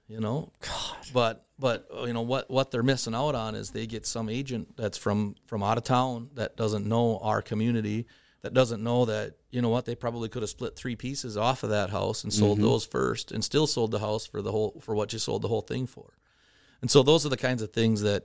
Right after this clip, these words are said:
Speaker 1: you know, there, there's a lot of different options when it comes to selling a piece of real estate. I-, in fact, a lot of times you can change it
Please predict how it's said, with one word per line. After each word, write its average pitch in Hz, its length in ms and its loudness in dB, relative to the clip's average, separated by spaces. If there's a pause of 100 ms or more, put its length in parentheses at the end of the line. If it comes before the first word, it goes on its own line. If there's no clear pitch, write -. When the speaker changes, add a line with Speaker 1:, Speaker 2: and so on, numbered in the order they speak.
Speaker 1:
you 107 100 -6
know, 110 100 -2
there, 107 120 2
there's 110 180 2
a 110 60 4
lot 113 240 6
of 147 60 -2
different 123 240 -6
options 101 440 -4
when 98 100 -2
it 90 60 -6
comes 98 240 -4
to 95 60 -4
selling 101 320 -2
a 95 40 -6
piece 104 220 -4
of 98 80 -6
real 101 160 -2
estate. 95 400 -6 (500)
I-, 113 80 -6
in 117 160 0
fact, 127 300 4
a 110 40 -4
lot 117 200 0
of 143 60 -2
times 107 400 -6
you 120 100 -4
can 104 160 -4
change 120 380 4
it 95 260 -2